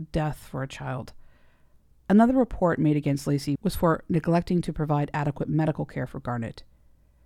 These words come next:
So, again, I'm gonna go on, just humor me on one of my other little tangents here. To get, to get this straight in my mind, she intentionally makes her son sick to get attention.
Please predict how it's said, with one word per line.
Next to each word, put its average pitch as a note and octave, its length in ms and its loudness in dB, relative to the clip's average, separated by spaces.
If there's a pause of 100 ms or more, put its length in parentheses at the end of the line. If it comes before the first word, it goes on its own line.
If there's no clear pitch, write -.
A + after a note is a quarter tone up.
(100)
So, F#3 300 -2 (1160)
again, F3+ 560 -2
I'm F3 100 4
gonna F3 140 4
go D3+ 180 2
on, D3 200 4
just - 200 -8 (520)
humor D3 260 2
me C#3 180 6
on C3+ 120 2
one C#3 100 2
of C#3 80 2
my C3+ 140 0
other C#3 160 -2
little C#3+ 260 -4 (140)
tangents C#3+ 420 -4
here. C#3 220 -4 (2000)
To - 80 -10
get, A3+ 200 -4 (260)
to G#3+ 80 -2
get A#3 200 2
this B3 140 0
straight F#3 240 2
in F3 60 4
my D3+ 140 8
mind, C3 400 4 (520)
she - 360 -2 (680)
intentionally A3+ 600 4
makes A#3 240 6
her A3 100 0
son G3 280 0
sick - 540 -4 (440)
to - 80 0
get A3 240 4
attention. - 540 -4